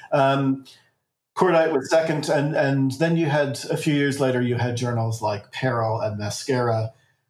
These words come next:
re-, really coming along and, and, um, stirring the pot of, of wh-, white supremacy and ingrained, um, you know, privilege to,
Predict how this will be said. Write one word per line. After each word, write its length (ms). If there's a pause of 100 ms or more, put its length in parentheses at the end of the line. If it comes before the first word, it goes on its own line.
re-, 180
really 580
coming 300
along 400
and, 400
and, 520
um, 280 (840)
stirring 460
the 80
pot 400
of, 340
of 480 (260)
wh-, 380
white 220
supremacy 960
and 180
ingrained, 840
um, 500
you 120
know, 260
privilege 680
to, 260